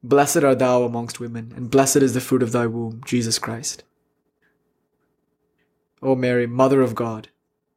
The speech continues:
pray for us, now and at the hour of our death. We pray to you, Mother.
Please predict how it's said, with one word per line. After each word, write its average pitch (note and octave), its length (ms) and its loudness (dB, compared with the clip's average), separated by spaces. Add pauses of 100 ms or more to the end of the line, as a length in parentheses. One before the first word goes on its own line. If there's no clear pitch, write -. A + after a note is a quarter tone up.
(200)
pray D3 220 4
for C3+ 200 -4
us, - 280 -12 (600)
now C#3 360 4
and B2+ 100 0
at B2+ 80 -6
the A#2 140 0
hour B2+ 260 2
of A#2 140 -2
our A2+ 100 -10
death. A#2 260 -14 (1120)
We C3+ 120 0
pray D3+ 260 4
to D3 120 -4
you, C3+ 120 2
Mother. A#2+ 320 -10